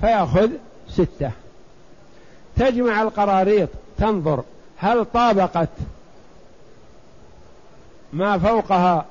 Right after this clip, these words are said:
من مخرج القيراط، فالعملية صحيح، وإلا فيخلف الله.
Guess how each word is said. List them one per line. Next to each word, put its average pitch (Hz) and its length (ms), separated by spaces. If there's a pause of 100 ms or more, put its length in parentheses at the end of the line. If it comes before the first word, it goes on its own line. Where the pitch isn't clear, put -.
(120)
من 165 300
مخرج 196 380
القيراط، 185 640 (800)
فالعملية 214 580
صحيح، 151 420 (360)
وإلا 220 580
فيخلف 185 480
الله. 139 260